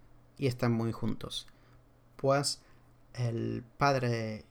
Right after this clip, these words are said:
y la madre, eh, o los padres, los representantes, pues tienen que estar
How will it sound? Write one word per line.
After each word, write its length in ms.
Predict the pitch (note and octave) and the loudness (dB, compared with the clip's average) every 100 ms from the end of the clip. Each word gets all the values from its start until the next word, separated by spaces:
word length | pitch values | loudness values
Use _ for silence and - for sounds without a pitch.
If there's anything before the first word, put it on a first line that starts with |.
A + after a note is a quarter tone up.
| - | -14
y 140 | D3 A#2+ | -6 0
la 140 | A#2+ | 2
madre, 640 | C3 C#3+ C3+ C3+ C#3+ D3 C#3 - - - - | 2 2 0 -2 -2 -6 -10 -20 -20 -20 -12
eh, 300 | - A#2+ A2 - | -4 -2 -2 -2
o 120 | A#2 | 0
los 180 | A2 - | 0 -2
padres, 420 | B2 B2+ B2+ B2 | 0 2 2 0
los 140 | A#2 | -2
representantes, 680 | A2 A2+ A#2+ A#2+ C3 C3+ - - - - - | -4 -6 -4 -2 -2 -2 -6 -14 -20 -20 -4
pues 400 | C#3 A2+ A2 - - - - - - - - - | 0 2 0 -8 -16 -20 -20 -20 -20 -20 -20 -4
tienen 500 | - C#3+ C#3+ D#3 D#3+ - - - - - | 2 4 4 2 -2 -10 -20 -20 -20 -6
que 120 | - | 0
estar 680 | B2+ B2 - - D#3 D3+ - | 0 0 -12 -6 -2 0 -2